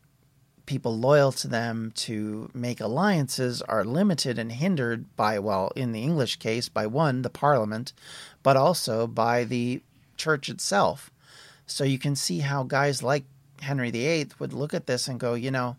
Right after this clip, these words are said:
this is a very convenient time for me to just take what I want, because these guys don't need this wealth.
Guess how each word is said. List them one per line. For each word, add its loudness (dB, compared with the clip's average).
this 2
is 0
a 4
very 6
convenient 0
time 2
for -6
me 0
to -2
just -6
take -4
what -2
I -2
want, -8
because -2
these 0
guys -2
don't 0
need 2
this -4
wealth. -4